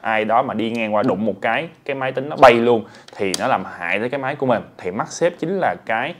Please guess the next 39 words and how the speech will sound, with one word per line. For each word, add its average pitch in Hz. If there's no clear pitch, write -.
giải 98
quyết -
được 101
cái 127
nhược 120
điểm 104
đó 139
của 156
cái 147
dây 123
sạc -
truyền 98
thống. 110
Tuy 180
nhiên, 170
nói 151
đi 147
thì 131
cũng 107
phải 104
nói 127
lại, 92
dây 139
sạc -
MagSafe 156
này 110
nó 110
tốt 147
cho 143
tới 156
khi 139
nếu 165
như 165
đặt 98
một 95
cái 117
câu 127
hỏi 92
là 113